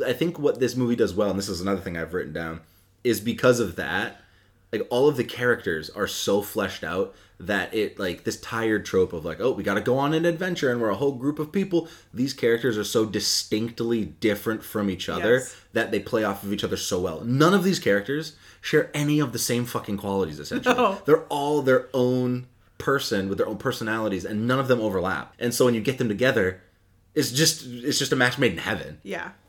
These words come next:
Speaker 2: Holga, the actress that plays her, Michelle Rodriguez,
Speaker 1: Mm.
Speaker 2: every single role she plays, she's just such a freaking badass.
Speaker 1: So what else is, she's Fast and the
Speaker 2: She's
Speaker 1: Furious,
Speaker 2: so
Speaker 1: correct?
Speaker 2: cool.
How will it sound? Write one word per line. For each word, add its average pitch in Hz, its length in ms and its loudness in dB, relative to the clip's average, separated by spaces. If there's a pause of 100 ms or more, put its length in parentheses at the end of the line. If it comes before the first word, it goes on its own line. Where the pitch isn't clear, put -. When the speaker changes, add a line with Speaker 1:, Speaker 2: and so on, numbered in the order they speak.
(120)
Speaker 2:
Holga, 240 520 -4
the - 180 -6
actress 208 300 -4
that - 200 -6
plays 190 260 -8
her, 196 140 -6
Michelle 185 400 -8
Rodriguez, 170 640 -8 (160)
Speaker 1:
Mm. 98 260 -4 (500)
Speaker 2:
every 220 240 -2
single 277 320 -6
role 190 180 -4
she 202 200 -10
plays, 175 520 -8 (480)
she's 208 300 -10
just 262 180 -8
such 302 160 -12
a 349 60 -2
freaking 247 460 -10
badass. - 260 -14 (320)
Speaker 1:
So - 160 0
what 202 80 8
else 247 140 6
is, 151 120 0
she's 254 240 -2
Fast 175 200 -2
and 311 100 2
the 123 40 2
Speaker 2:
She's - 60 -4
Speaker 1:
Furious, 127 300 4
Speaker 2:
so - 80 -2
Speaker 1:
correct? 127 220 -2
Speaker 2:
cool. 160 160 -8